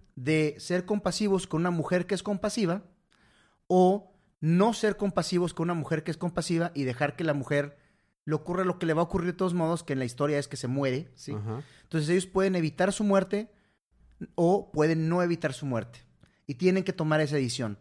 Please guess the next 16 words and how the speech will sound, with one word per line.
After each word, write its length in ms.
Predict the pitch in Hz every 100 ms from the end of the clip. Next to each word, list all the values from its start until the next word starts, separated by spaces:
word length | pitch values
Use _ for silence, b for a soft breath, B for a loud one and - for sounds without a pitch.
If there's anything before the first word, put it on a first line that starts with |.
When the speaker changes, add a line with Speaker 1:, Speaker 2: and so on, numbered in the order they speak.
| b b b
Speaker 1:
No 120 | 156 170
hay 80 |
un 140 | 233 208
malo, 400 | 170 170 196 -
pero 160 | 156
hay 100 | 147
una 220 | 185 185 170
decisión 560 | 147 135 123 160 165
importante 520 | 180 - 135 147 147
que 120 | - -
tomar. 440 | 123 160 233 - b b b b
Hay 200 | - 139 151
consecuencias 760 | 160 151 151 151 151 156 131
morales, 560 | 131 117 175 208 196 -
hay 220 | 135 143
consecuencias, 880 | 139 135 127 123 139 131 139 120 123